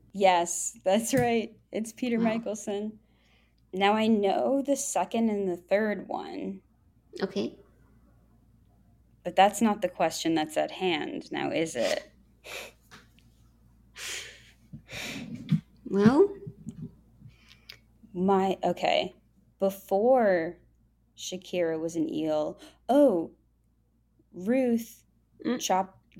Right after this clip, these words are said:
Speaker 1: Bader Ginsburg chopped off someone's penis.
Speaker 2: Mm-hmm.
Speaker 1: Ruth Johnson?
Speaker 2: Yes!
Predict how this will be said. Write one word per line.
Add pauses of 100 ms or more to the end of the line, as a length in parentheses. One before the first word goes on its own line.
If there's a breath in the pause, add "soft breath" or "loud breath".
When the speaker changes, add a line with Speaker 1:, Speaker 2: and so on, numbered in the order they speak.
(120)
Speaker 1:
Bader
Ginsburg
chopped
off
someone's
penis.
Speaker 2:
Mm-hmm.
Speaker 1:
Ruth
Johnson? (240)
Speaker 2:
Yes!